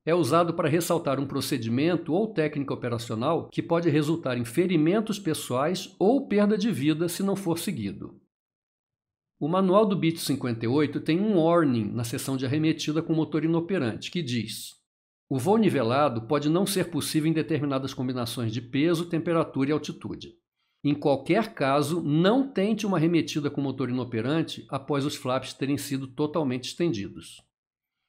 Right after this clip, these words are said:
E apresenta o procedimento a seguir para arremetida com motor inoperante. Um, potência máxima permitida. Dois, trem de pouso recolhido.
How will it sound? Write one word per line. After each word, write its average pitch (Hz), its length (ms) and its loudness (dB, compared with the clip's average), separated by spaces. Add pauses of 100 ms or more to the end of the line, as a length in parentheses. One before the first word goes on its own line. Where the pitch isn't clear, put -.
(220)
E 156 60 2
apresenta 175 480 2
o - 20 -16
procedimento 165 600 0
a 151 40 0
seguir 147 320 -2
para 156 120 -2
arremetida 156 540 -2
com 151 120 -4
motor 165 340 0
inoperante. 151 760 -2 (300)
Um, 151 220 6
potência 127 640 -4
máxima 113 440 -2
permitida. 175 840 -2 (340)
Dois, 127 400 0
trem 151 180 2
de 147 100 -2
pouso 120 300 -4
recolhido. 175 800 0